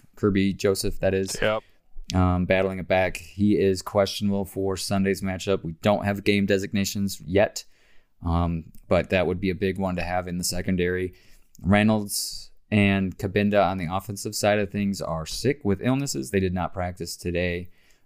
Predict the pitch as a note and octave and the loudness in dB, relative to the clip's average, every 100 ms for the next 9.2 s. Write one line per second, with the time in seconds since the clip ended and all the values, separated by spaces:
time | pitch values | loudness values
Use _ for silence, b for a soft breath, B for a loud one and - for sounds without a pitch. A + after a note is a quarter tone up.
0 | - F2+ E2+ E2 E2 E2+ - - - - | -4 0 0 0 -4 -8 -14 -20 -20 -20
1 | - _ _ - - - A2 G#2+ G#2+ A#2+ | -20 _ _ -18 -10 -2 4 4 4 4
2 | A2+ A2 A2 - - - - G2+ G#2+ G#2+ | 2 2 -2 -14 -20 -20 -2 4 4 4
3 | G2+ - _ _ - A2 G#2+ A2 G2 - | 2 -2 _ _ 0 2 2 0 -2 0
4 | G#2 F#2+ G2 G2 G2+ G2 F#2+ F2+ - - | 0 0 0 -2 -2 -4 -4 -8 -12 -2
5 | F#2+ F#2+ F#2+ F#2+ F2+ F2+ F2+ - F2+ F#2 | 0 2 2 0 -4 -10 -10 -6 -2 -2
6 | F2+ - F2 E2+ F2 F2 E2+ E2+ b b | -2 -4 -6 -6 -6 -6 -6 -8 b b
7 | b E2+ F2 E2+ E2 F2 G2 F#2 A#2+ G#2 | b 0 0 0 0 -2 0 2 4 4
8 | - - - G2 F#2+ F#2 G2+ G#2 F#2 F2+ | 0 -6 -2 2 2 2 0 2 0 -2
9 | F2 F2 | -2 -2